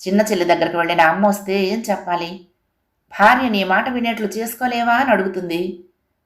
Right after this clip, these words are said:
ఈ సమస్యకు పరిష్కారం ఏమిటో తెలియటం లేదు. తరతరాలుగా జీర్ణించుకుపోయిన మగబుద్ధి, వివేకంతో కూడిన విచక్షణల మధ్య మోహన్ మనసు ఇంకా ఊగిసలాడుతూనే ఉంది. ఇంతలో సుశీల దగ్గర నుండి ఫోన్.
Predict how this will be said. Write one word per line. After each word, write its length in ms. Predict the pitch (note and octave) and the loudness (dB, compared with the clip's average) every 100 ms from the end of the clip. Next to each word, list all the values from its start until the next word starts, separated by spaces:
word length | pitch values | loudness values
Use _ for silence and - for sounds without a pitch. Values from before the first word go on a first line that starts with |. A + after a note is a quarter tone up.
| _ _ D#3 | _ _ -4
ఈ 100 | D#3 | 0
సమస్యకు 520 | D#3+ G3 G#3 G#3 D#3+ | 2 2 0 -4 0
పరిష్కారం 580 | F3 F#3+ - A#3 G#3+ F#3 | 0 0 -6 -6 -4 -2
ఏమిటో 200 | E3+ F3 | -2 -2
తెలియటం 400 | F3 F3 F3 F3 | -2 -4 -6 -6
లేదు. 440 | E3+ E3+ F3+ F3 _ _ _ _ _ _ _ - | -6 -8 -10 -14 _ _ _ _ _ _ _ 4
తరతరాలుగా 640 | D#3+ E3 A#3 E3+ F#3+ G#3 | 4 6 4 2 2 2
జీర్ణించుకుపోయిన 840 | G3+ F3+ F3+ F3+ E3+ D#3+ E3+ E3+ E3 | 0 0 -4 -6 -8 -8 -6 -2 0
మగబుద్ధి, 800 | D#3+ D#3+ F3 E3+ D3+ D#3+ D3+ - _ _ _ _ F#3 | 0 -2 -2 -6 -6 -8 -8 -12 _ _ _ _ -2
వివేకంతో 580 | A3 C#4 C#4+ C4+ B3 B3 | 2 4 4 2 -2 -2
కూడిన 340 | G3+ F#3 E3+ | 0 0 -2
విచక్షణల 600 | E3 G3+ G#3+ - F#3+ E3+ | -4 -4 -4 -4 0 2
మధ్య 520 | D#3 D#3 - E3 D3 - _ _ _ - | 2 0 0 0 0 -4 _ _ _ 0
మోహన్ 400 | E3+ G#3 A3 F#3+ | 6 6 4 2
మనసు 260 | D#3+ - E3+ | 0 0 -8
ఇంకా 300 | E3+ G3 F#3+ | -8 -2 0
ఊగిసలాడుతూనే 760 | F3+ A3 B3 A#3 G#3+ G#3+ G#3 G#3 | 0 -4 -6 -2 -2 -2 -2 -2
ఉంది. 460 | F3 E3 - - _ _ _ _ _ _ - | -2 -4 -6 -10 _ _ _ _ _ _ -8
ఇంతలో 500 | E3+ F3+ F3+ F3+ F3 | -6 0 2 4 2
సుశీల 360 | F3+ F#3+ B3+ G#3 | -2 -4 -2 0
దగ్గర 260 | F3+ F3+ | 0 0
నుండి 260 | E3+ F3 G3+ | -4 -4 -4
ఫోన్. 420 | G3 F3+ E3 | -4 -6 -6